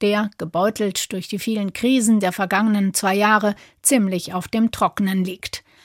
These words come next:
Ein neuer Kapitän muss her. Frauen scheinen, zumindest in der Luxusklasse der Theaterszene, ja immer noch kaum eine Chance zu haben.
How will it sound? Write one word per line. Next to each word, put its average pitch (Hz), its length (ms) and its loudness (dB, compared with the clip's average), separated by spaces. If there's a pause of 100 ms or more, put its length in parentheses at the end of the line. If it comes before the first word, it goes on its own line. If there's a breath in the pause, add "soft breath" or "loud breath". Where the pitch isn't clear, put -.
(240 soft breath)
Ein 247 300 6
neuer 202 480 4
Kapitän 214 640 -2
muss 185 240 -6
her. 190 260 -2 (180)
Frauen 226 600 2
scheinen, 233 580 2
zumindest 202 500 -2
in 196 120 -2
der 180 80 -4
Luxusklasse 202 680 -2
der 196 140 -2
Theaterszene, 226 840 0 (200 loud breath)
ja 254 160 4
immer 208 280 2
noch 180 240 -8
kaum 180 280 0
eine 202 200 -2
Chance 214 440 -2
zu 196 220 -6
haben. 202 320 -4